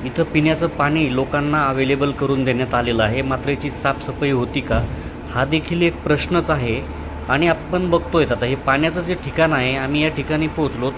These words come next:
तेव्हा अक्षरशः दुर्गंधी सुटलेली होती. मग अशा दुर्गंधीच्या ठिकाणी लोक पाणी पिणार कसे,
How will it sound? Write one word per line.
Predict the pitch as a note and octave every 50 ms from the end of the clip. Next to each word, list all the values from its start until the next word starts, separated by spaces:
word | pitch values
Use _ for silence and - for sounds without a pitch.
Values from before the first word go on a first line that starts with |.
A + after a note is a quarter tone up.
| -
तेव्हा | - D3 D3 D#3 C#3+ C3 D3 - - - - - - - - -
अक्षरशः | B2+ B2+ - - - G3 G3+ G3 G3 - G#3 G3
दुर्गंधी | E3 C#3 C#3+ D#3 D#3+ D#3+ E3+ F#3 F#3+ G3+ G3 F#3 G#3 G#3 G3
सुटलेली | E3+ - - D#3 - - E3 D#3+ D#3+ D#3
होती. | D3 D3 D3 C#3+ A2+ A#2+ C3+ D3 - - - - - - - - - A2+
मग | B2 A#2
अशा | G#2 G#2 A2+ A#2 - - F3 F3+
दुर्गंधीच्या | E3+ E3+ F3 E3 F3 F3+ F#3 F3+ F3 F3+ F3+
ठिकाणी | - D#3+ D#3 C#3+ F3 F3 F3+ E3+
लोक | F3 E3+ - F#3
पाणी | - - D#3+ D3+ D#3+ F3
पिणार | E3 - E3+ E3+ E3 F3 F#3+ F#3
कसे, | - - D3+ B2+ - C3 A2+ G2